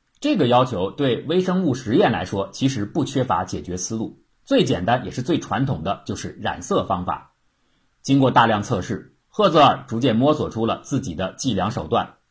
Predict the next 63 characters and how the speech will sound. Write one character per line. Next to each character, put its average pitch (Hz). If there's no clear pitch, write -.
他 180
首 143
先 160
用 123
甲 85
醛 101
浸 113
泡 104
整 80
个 92
大 98
脑， 73
这 180
个 156
步 170
骤 151
呢 110
是 107
强 87
化 95
细 -
胞 117
核 92
的 92
核 92
膜， 92
保 104
证 139
后 143
续 127
步 131
骤 101
当 123
中 143
细 -
胞 107
核 87
的 95
完 92
整 92
性。 -
接 220
着 -
他 123
把 98
大 117
脑 85
切 -
割 123
成 92
小 90
块 -
儿， -
再 175
通 160
过 -
研 110
磨 131
和 104
溶 104
解 131
过 101
程， 90